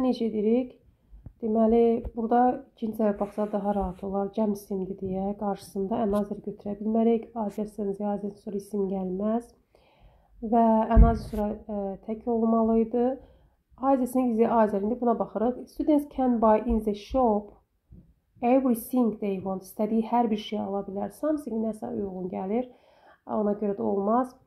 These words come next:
Rulers, rabbits, books, magazines and others və digər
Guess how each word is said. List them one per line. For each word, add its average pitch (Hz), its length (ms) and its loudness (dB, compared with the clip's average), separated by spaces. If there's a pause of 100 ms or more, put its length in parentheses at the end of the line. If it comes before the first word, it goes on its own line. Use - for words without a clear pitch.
(380)
Rulers, 262 600 4
rabbits, 254 460 0
books, 254 260 -6
magazines 247 440 0
and 226 280 0
others 220 400 2
və 214 240 -2
digər 208 320 -2